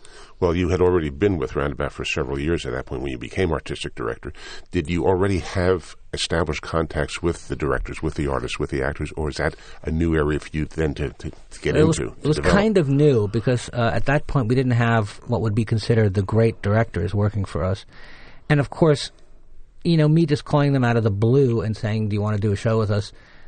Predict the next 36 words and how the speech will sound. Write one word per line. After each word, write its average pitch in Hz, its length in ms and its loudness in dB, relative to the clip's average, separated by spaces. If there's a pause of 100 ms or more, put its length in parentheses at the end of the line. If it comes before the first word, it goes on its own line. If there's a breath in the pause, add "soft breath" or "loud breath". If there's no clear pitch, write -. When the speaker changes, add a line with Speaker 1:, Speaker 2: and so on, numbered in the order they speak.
Speaker 2:
didn't 120 200 2
necessarily 120 480 2
attract 127 360 0
them 104 160 -2
'cause 117 180 0
I 120 80 2
was 123 140 2
sort 101 160 -2
of 92 80 -4
a - 20 0
nobody, 95 560 -2
and, 101 260 -4
and 110 160 -2
Roundabout 110 460 2
did 123 140 2
not 123 200 2
have, 113 300 2 (420 loud breath)
I - 60 -6
wouldn't 220 260 2
say 156 160 4
it 139 60 4
had 131 160 2
the 117 80 2
best 139 500 2
artistic 123 520 0
reputation 107 500 -2
at 95 60 -2
the 107 80 -2
time, 113 440 0
you 135 140 2
know, 123 160 4
so 123 380 2
even 143 220 2
though 131 100 4
we 120 140 4
had, 110 140 2